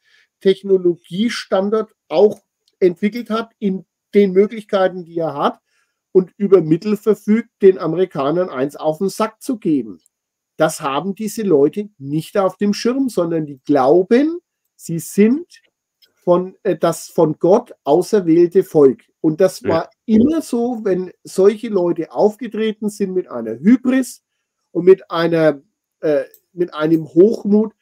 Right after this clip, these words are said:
Speaker 1: dass irgendwann die Realität eingeschlagen hat. Und das war's dann, weil sonst hätten wir heute noch ein spanisches oder ein römisches Weltreich. Das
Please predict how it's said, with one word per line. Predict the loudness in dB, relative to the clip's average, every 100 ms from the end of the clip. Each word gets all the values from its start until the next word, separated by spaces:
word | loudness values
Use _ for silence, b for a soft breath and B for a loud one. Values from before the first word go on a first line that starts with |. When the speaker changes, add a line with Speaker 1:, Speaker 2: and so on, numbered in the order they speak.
| _ _
Speaker 1:
dass | -2 -2 -6 -6
irgendwann | -4 -4 -4 -4 -4 -2 0 0 -2 -8 _ _ _ _ _
die | -6 0
Realität | 2 2 0 -4 -6 -2 -2 -4
eingeschlagen | -2 -2 -2 -4 -2 -2 -4 -6
hat. | -10 -14 _ _ _ _ _
Und | -2 0 0
das | -2 -2
war's | -4 -2 -4 -6
dann, | -6 -4 -2
weil | -2
sonst | -4 -8 -6
hätten | -4 -4 -2
wir | -2
heute | 4 4 4
noch | 0 0
ein | -4
spanisches | -4 -4 -2 -2 -2 -2 -2 -4
oder | -4 -4 -2
ein | -2
römisches | 4 6 4 2 -2 -4 -2
Weltreich. | -2 0 -2 -4 -4 _ _ _ _ _ _ _ _ _ _ _
Das | -6 -4 -6 -18